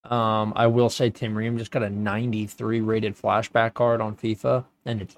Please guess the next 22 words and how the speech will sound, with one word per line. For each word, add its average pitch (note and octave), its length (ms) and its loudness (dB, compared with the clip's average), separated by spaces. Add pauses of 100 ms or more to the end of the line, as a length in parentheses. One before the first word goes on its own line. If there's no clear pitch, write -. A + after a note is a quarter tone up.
(120)
absolutely A2+ 760 -2
demonic. G2+ 640 -6 (640)
Um, G#2 640 2 (120)
I, B2 140 6
I B2+ 120 8
really D3 360 10
don't B2 220 10
know, A#2+ 260 6 (140)
uh, A2 320 4
how, A2+ 460 4
how C3 180 6
long A#2+ 260 6
we're A2 120 2
gonna A2 140 0
have A2 140 -2
to G2+ 100 -6
wait G#2+ 240 0
to D3+ 60 -10
see A2 280 -2
Tim C3+ 260 -2
Ream, C#3+ 320 0
but G#2+ 300 4